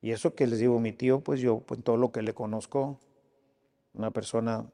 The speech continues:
bien, ¿verdad? Pero nosotros conocemos que hay amigos y compadres y todo que son medio calamidad, ¿verdad? Y luego venimos a celebrar aquí su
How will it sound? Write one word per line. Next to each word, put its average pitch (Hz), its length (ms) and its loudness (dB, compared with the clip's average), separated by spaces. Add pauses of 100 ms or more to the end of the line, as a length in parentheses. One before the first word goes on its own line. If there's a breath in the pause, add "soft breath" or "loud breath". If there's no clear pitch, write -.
(480)
bien, 113 320 -2
¿verdad? 185 260 -6 (680)
Pero 117 240 4
nosotros 131 340 0
conocemos 156 500 2
que 139 80 -2
hay 170 300 0 (520)
amigos 139 680 2
y 127 120 0
compadres 147 680 0
y 151 80 -4
todo 170 200 2
que 170 80 -6
son 151 140 -2
medio 190 180 2
calamidad, 123 680 0 (380)
¿verdad? 156 280 -4 (1300)
Y 117 80 -4
luego 139 180 8
venimos 175 280 4
a 160 80 0
celebrar 151 520 2
aquí 170 400 2
su 135 460 2